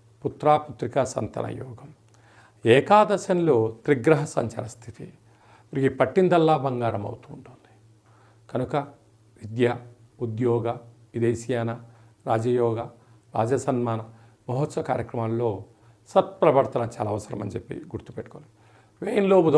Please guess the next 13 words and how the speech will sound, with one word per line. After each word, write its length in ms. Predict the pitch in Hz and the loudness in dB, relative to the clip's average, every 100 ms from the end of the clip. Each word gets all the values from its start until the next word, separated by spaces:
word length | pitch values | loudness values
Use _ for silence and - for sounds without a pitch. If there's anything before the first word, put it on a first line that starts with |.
| 139 | 6
భగవానుడు 460 | 135 139 135 123 113 | 6 4 2 0 -2
ఉండడం 260 | 117 117 113 | -2 -2 -4
వల్ల 140 | 113 120 - - _ _ - | -6 -10 -16 -20 _ _ -2
నూతన 260 | 151 156 156 147 | 0 2 2 4
కార్యక్రమాలు 440 | 127 120 123 113 104 | 2 2 -2 -2 -4
ప్రారంభిస్తూ 560 | 113 110 113 110 - 131 120 - - _ _ | -4 -2 -2 -4 -4 -6 -6 -10 -20 _ _
ఉన్నతమైన 760 | 131 143 160 175 175 160 151 135 113 | -4 0 2 2 2 2 2 0 -2
విద్య, 260 | 107 101 127 123 - - _ _ - | -6 -4 -2 -2 -4 -16 _ _ -10
ఉద్యోగము, 560 | 117 104 120 110 107 110 - - _ _ | -8 -2 0 0 -4 -8 -14 -20 _ _
వ్యాపారాలు, 600 | 117 120 - 127 120 110 117 - - _ - | 2 4 4 4 4 0 -4 -10 -20 _ 0
నూతనమైన 460 | 156 - 185 170 156 - | 2 4 4 2 0 -4
పెట్టుబడులు 460 | 107 120 113 113 110 123 | -2 0 0 -2 -4 -2
వీరికి 300 | 120 113 | -2 0